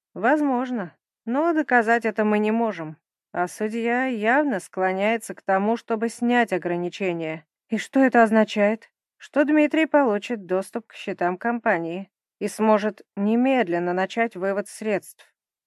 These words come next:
Я почувствовала, как подкашиваются ноги. Все мои планы рушились на глазах. «А что с новой компанией?» «Формально вы ничего не нарушили,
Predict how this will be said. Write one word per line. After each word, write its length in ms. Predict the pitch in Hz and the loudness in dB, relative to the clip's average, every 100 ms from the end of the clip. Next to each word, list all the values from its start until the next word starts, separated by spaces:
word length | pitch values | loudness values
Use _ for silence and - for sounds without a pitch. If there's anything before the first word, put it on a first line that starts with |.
| - | -6
Я 160 | 269 277 | -4 0
почувствовала, 720 | 202 - 220 - 208 196 190 | -2 -2 -8 -6 -6 -6 -6
как 240 | 190 - | -10 -14
подкашиваются 960 | - 180 - 180 180 196 180 185 - 196 | -10 -10 -6 -6 -6 -8 -6 -6 -6 -6
ноги. 440 | 202 202 175 170 _ _ _ | -4 -4 -6 -16 _ _ _
Все 320 | - 226 220 | -6 2 4
мои 260 | 202 190 185 | 4 2 0
планы 600 | - 196 254 262 262 247 - | -2 -2 -2 -4 -8 -12 -10
рушились 640 | 180 208 233 - 240 226 220 | -6 -6 -6 -10 -8 -8 -4
на 140 | 220 | -4
глазах. 600 | 220 220 220 214 170 - _ _ _ _ _ | -2 -2 -2 -8 -10 -18 _ _ _ _ _
«А 100 | 226 | -2
что 220 | 208 - 240 | -2 0 0
с 100 | 254 | 2
новой 320 | 262 220 190 | 2 2 -2
компанией?» 720 | 202 196 202 185 175 180 170 _ _ _ | -2 -4 -4 -4 -6 -8 -14 _ _ _
«Формально 880 | 180 185 185 202 277 277 180 165 160 | 2 2 4 2 2 2 0 -2 -4
вы 200 | 180 254 | -4 -2
ничего 500 | 302 285 294 226 226 | -2 -4 -2 2 2
не 100 | 240 | 2
нарушили, 720 | 262 240 180 - 185 202 | 2 0 -2 -4 -8 -8